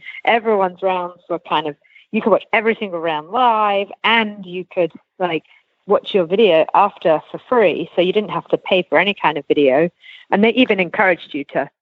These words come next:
screen record it <laughs> too, so you could keep it. And just the ribbons were, like, ten feet long, and,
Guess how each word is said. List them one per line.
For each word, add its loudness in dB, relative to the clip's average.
screen 0
record -8
it -6
<laughs> -2
too, 0
so -6
you 0
could -8
keep -4
it. 0
And -6
just -2
the 0
ribbons 0
were, 0
like, -2
ten -6
feet -12
long, 2
and, -8